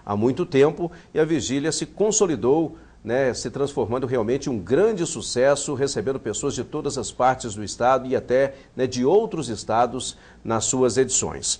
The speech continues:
Pastor Edson Júnior, boa tarde. Qual a expectativa, né, a programação para essa vigília que acontece agora?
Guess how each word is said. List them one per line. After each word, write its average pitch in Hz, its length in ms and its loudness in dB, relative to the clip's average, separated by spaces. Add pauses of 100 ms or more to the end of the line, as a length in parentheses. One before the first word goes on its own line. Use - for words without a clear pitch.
(160)
Pastor 160 300 4
Edson 151 260 2
Júnior, 151 320 2
boa 127 200 4
tarde. 156 460 2
Qual 156 460 2
a 120 180 0
expectativa, 139 1000 -2
né, 131 300 0
a 101 140 0
programação 135 840 -6
para 135 260 4
essa 107 380 -2
vigília 120 420 -2
que 127 120 -2
acontece 107 420 -6
agora? 80 320 -4